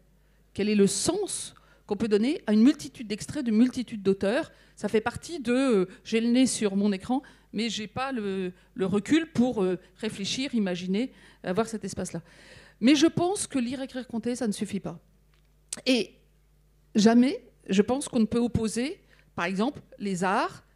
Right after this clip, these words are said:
les sciences, euh, et le, les apprentissages fondamentaux. Je vais donner un exemple. Les mathématiques sont très proches de la musique. D'ailleurs, il y a énormément de musiciens qui sont bons mathématiciens, énormément de mathématiciens qui sont musiciens.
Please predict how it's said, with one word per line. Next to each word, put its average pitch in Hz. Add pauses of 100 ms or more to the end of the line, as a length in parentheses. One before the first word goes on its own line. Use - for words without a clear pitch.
(120)
les 196
sciences, 247 (560)
euh, 185
et 214
le, 190
les 208
apprentissages 214
fondamentaux. 202
Je -
vais 214
donner 240
un 214
exemple. 208 (880)
Les 233
mathématiques 285
sont 220
très -
proches 254
de 202
la 190
musique. 180 (260)
D'ailleurs, 185 (100)
il -
y -
a -
énormément 240
de 214
musiciens 196
qui -
sont -
bons 175
mathématiciens, 170
énormément 247
de 226
mathématiciens 202 (380)
qui 196
sont 226
musiciens. 180